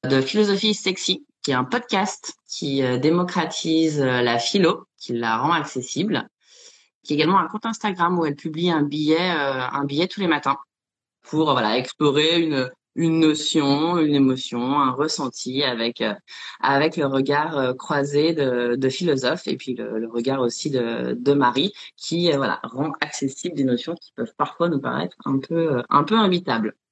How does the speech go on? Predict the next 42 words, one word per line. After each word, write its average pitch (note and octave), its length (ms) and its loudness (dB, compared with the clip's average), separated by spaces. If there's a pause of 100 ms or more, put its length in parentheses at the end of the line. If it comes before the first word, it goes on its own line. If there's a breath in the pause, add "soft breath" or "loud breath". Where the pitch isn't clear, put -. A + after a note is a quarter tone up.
Et D#3 460 2
aujourd'hui, F3+ 300 2
je D4+ 80 -4
suis, F#3 180 -2
euh, D3 240 0
ravie, F#3 340 -2
en G#3 120 2
fait, G#3 320 -6
du D#3 180 -6
coup, G#3 160 -6
d'avoir D#3+ 640 0
deux F3+ 180 2
regards, F3+ 500 0
un D3 100 -2
regard D3 280 -6
philosophique D3+ 600 -6
avec C#3 240 -6
toi, E3+ 240 -2 (120)
euh, C#3 380 0
Marie, D3+ 480 2
euh, C3+ 600 -8
donc, C3 220 -10
euh, B2+ 100 -6
créatrice D#3 520 -4
du, C3+ 240 0
euh, B2+ 240 4
du C3+ 140 -2
podcast D#3 640 -2 (280)
et F#3+ 160 6
du E3+ 160 -4
compte E3+ 160 -8
Instagram D3 520 -4
Philosophie C#3 540 -2
Sexy, A#2+ 400 -8 (320)
entre D3 240 0
autres, F#3+ 180 4
hein, D3+ 160 0
parce - 120 -18
que C3+ 80 -8
t'as A#2 180 -4
plusieurs C3 360 -4
activités. B2+ 580 -4